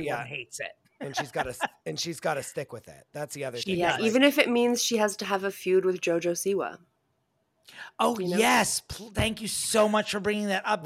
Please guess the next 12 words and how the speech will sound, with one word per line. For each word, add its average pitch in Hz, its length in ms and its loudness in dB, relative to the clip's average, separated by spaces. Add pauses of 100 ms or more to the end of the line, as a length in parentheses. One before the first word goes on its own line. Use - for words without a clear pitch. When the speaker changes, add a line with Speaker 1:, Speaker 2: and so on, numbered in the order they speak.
Speaker 1:
That's 156 120 -4
Speaker 2:
what 185 80 -2
Speaker 1:
another 190 320 2
Speaker 2:
did, 151 140 -14
Speaker 1:
recent 180 440 -6 (120)
peak. - 560 -10 (100)
Speaker 2:
what 170 220 -2
happened 170 340 2
with 156 100 2
Speaker 1:
Uh, 208 200 4
Speaker 2:
JoJo 226 160 2
Siwa? 165 640 0